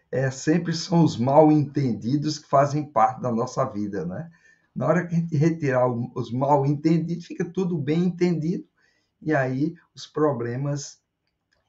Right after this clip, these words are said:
eles desaparecem, né? Mas, enquanto isso,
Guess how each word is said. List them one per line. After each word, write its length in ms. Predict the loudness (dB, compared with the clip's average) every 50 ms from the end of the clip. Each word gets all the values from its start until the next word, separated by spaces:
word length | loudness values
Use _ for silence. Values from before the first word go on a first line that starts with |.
| _ _ -6
eles 420 | -6 -4 -4 -6 -8 -10 -16 _ _ _ _ _ _ _ _ _ -12
desaparecem, 960 | -10 -4 -4 -4 -4 0 2 2 2 4 2 0 -2 -4 -6 -8 -12 -10 -10
né? 240 | -8 -8 -10 -10 -12 -16 _ _ _ _ _ 2
Mas, 240 | 2 4 4 4
enquanto 580 | 2 -2 -2 0 2 4 4 4 4 2 2 2
isso, 600 | 2 2 0 -2 -4 -6 -8 -10 -10 -10 -10 -10